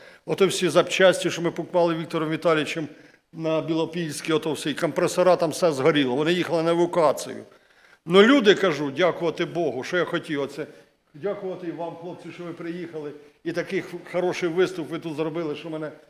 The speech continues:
трошки передьорнуло, молодці. І отой вірш, який тільки що ви прочитали, це взагалі, я б такого не чув вже давно.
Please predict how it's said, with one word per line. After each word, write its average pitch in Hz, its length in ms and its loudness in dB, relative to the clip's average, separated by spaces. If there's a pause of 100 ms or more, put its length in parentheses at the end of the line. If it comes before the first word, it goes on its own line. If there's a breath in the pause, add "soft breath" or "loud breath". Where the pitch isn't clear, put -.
(140)
трошки 175 340 -6
передьорнуло, 156 720 -4
молодці. 160 520 -6 (460 soft breath)
І 185 80 0
отой 196 240 2
вірш, 190 260 -6
який 180 200 -8
тільки 165 260 -12
що 147 80 -12
ви 170 60 -8
прочитали, 160 640 -4 (300 loud breath)
це 208 140 2
взагалі, 180 600 6
я 139 120 4
б - 200 -6
такого 180 300 0
не 175 120 0
чув 180 220 -6
вже 156 140 -2
давно. 156 460 -2